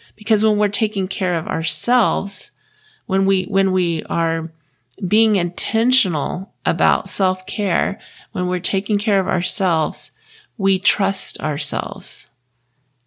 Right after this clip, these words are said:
and we have a better relationship with ourselves. And when we have a better relationship with ourselves, we have a better relationship with others. Self-care is something that fuels you. Just like food and water do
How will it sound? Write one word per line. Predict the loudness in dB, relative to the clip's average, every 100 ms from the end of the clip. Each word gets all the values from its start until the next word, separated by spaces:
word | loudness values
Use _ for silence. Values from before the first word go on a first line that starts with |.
| _
and | -2 0
we | 2
have | 2 0 0
a |
better | 0 0 0
relationship | 0 0 2 2 2 0 -2 -4
with | -4
ourselves. | -4 -4 -4 -4
And | -2
when | 0 2
we | 2
have | 4 2
a |
better | 4 2 2
relationship | 2 0 0 -2 -2 -2
with | -2
ourselves, | 0 0 0 2 2 0 -10 -20 -20 -20 -20 _ -2
we | 0 2
have | 2 2 2
a | 0
better | -2 0 0
relationship | 0 0 -2 -2 -2 -2 -4 -4
with | -4 -4 -2
others. | -4 -4 -6 -6 -8 -10 _ _ _ _ _ _ _ _ _ _ _ _
Self-care | -4 0 2 4 4 0 -2 0 2
is | 0
something | 0 -2 -2 -2 0
that | -2 -2 -6
fuels | -20 _ -6 0 2 2 0 -4 -6
you. | -4 -4 -8 -12 _ _ _ _ -6
Just | 0 2
like | 2 0
food | 0 0
and | 2
water | 2 2 0
do | -2 -2 0